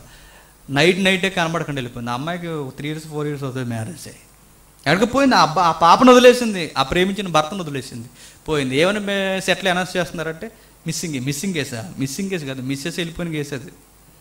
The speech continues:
మిస్సింగ్ కేసు అని చెప్తున్నారు. ఎక్కడ పోయింది? పోయింది ఎక్కడికి, అక్రమ సంబంధం పెట్టుకో. మా గతంలో కూడా మీకు చెప్పాను, మా ఫ్రెండ్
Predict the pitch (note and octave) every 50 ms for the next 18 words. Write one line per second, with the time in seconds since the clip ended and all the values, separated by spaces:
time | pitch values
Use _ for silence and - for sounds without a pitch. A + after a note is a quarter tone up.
0 | - - - _ _ _ _ - - - - C#3 E3+ - - C#4 C#4 C4 C4+ C4
1 | - C4+ B3+ A3+ G#3+ G3+ F#3 - F3 E3+ D3+ D3+ D#3+ E3 A3+ A#3 B3 A#3+ B3+ B3+
2 | B3 B3 A#3+ B3+ A#3+ A#3 - - - - - - - - F#3+ B3 C4+ A#3+ F3+ E3+
3 | E3 D#3 D#3+ C#3 - - C#3+ C#3 C3+ C3 C3+ B2+ A#2+ A#2+ A#2 A#2+ A#2+ A#2 - -
4 | - - - - _ - - _ - - - - - - - - - - A#2 A#2
5 | A#2+ C3+ C3 F3 F3+ F3+ F#3 F3+ G3 G3 F#3+ F3+ D#3 C3 B2+ - - B2 A#2+ A#2+
6 | A#2+ A#2+ - C#3 D3 E3 D#3+